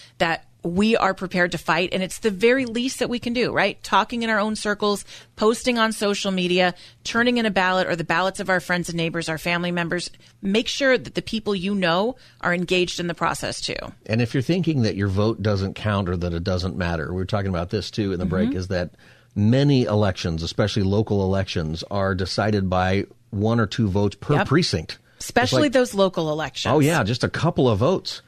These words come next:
Speaker 1: They are
Speaker 2: So
Speaker 1: nail biters.
Speaker 2: your, your vote matters.
Speaker 1: Yep.
Speaker 2: And the wild thing is, is only thirty or forty percent at most of Californians are gonna vote.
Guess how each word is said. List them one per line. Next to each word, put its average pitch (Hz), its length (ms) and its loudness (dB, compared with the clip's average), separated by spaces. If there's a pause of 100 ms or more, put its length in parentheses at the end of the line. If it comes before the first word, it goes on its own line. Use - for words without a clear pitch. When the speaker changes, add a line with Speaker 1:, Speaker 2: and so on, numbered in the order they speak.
(140)
Speaker 1:
They 196 120 2
are 202 80 4
Speaker 2:
So 196 40 2
Speaker 1:
nail 185 200 2
biters. 160 440 -6
Speaker 2:
your, 165 440 4
your 131 320 6
vote 117 540 2
matters. 95 640 -4 (100)
Speaker 1:
Yep. 196 300 -2
Speaker 2:
And 143 120 -2
the 139 80 2
wild 175 400 0
thing 104 220 2
is, 143 180 0
is 127 140 2
only 156 300 2
thirty 135 320 0
or 110 40 2
forty 127 280 0
percent 113 340 0
at - 100 -2
most 110 440 0
of 95 160 -2
Californians 107 720 2
are 98 80 0
gonna 92 180 0
vote. 101 400 0